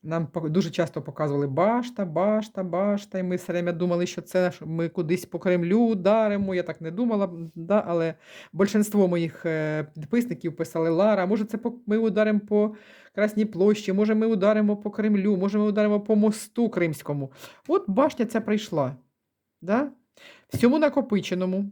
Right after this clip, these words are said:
всьому, що працює, всьому, що могло б бути заробитися, це дуже велика башня, нанесена Трампом.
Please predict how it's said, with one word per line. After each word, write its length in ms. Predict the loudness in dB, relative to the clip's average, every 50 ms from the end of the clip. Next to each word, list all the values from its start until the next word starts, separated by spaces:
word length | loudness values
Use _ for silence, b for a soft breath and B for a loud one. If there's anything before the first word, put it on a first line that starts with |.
| -10 _ _
всьому, 340 | -10 -4 0 2 4 4 2
що 160 | 2 0 2
працює, 640 | 2 2 2 0 -2 -4 -4 -2 0 -2 -2 -4 -6
всьому, 360 | -6 -4 -2 0 2 2 2 0
що 440 | 0 -2 0 2 2 2 2 0 -6
могло 640 | -14 -8 -2 2 4 6 6 6 4 4 6 4 4
б 40 | 2
бути 320 | 0 -2 -2 0 0 0
заробитися, 840 | 0 2 2 2 2 2 2 0 0 -2 -2 -6 -10 -6 -6 -6 -6 -8 B B B B B B
це 300 | -14 -4 0 0 0 0
дуже 520 | 0 0 2 4 4 4 4 4 2 0 0
велика 480 | 0 0 2 2 2 2 0 0 -2 -2
башня, 580 | 0 2 2 2 2 2 0 -4 -4 -4 -4 -4 -4
нанесена 600 | -4 -4 -2 -2 -2 -2 -4 -4 -6 -6 -6 -6
Трампом. 640 | -8 -6 -4 -4 -4 -4 -4 -6 -6 -6 -8 -10